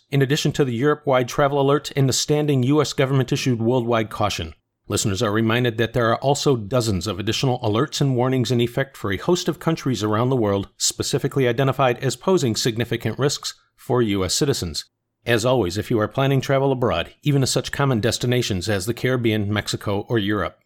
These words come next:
Alert U S A strongly recommends checking out the U S State Department's travel website, as well as that of the C D C,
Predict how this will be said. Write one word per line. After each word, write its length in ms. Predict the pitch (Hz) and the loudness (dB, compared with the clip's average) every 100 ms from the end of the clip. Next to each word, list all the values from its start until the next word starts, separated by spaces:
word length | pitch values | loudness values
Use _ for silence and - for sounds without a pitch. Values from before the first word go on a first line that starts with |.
| _ _ | _ _
Alert 300 | - 107 110 | -4 -2 0
U 80 | 127 | 0
S 140 | 113 139 | 0 0
A 80 | |
strongly 440 | 101 - 123 143 147 | 0 0 0 2 2
recommends 480 | 127 127 131 98 - | 0 0 0 -2 -2
checking 300 | 127 123 110 | -4 0 0
out 140 | 107 | 0
the 80 | 113 | 0
U 140 | 113 | 0
S 80 | 110 | 0
State 200 | - 123 | -2 -2
Department's 380 | - 127 131 123 | -2 -2 -2 -6
travel 360 | - 131 127 | -2 0 2
website, 500 | 120 135 139 156 147 - - - | 2 2 0 0 -2 -4 -20 -2
as 160 | 120 113 | -2 2
well 180 | 131 | 2
as 140 | 151 117 | 2 2
that 160 | 135 | 0
of 100 | 143 | 2
the 100 | 113 | 0
C 280 | 113 - 196 | -2 0 2
D 100 | 180 | 2
C, 480 | 165 - 185 113 - | 0 0 0 0 -2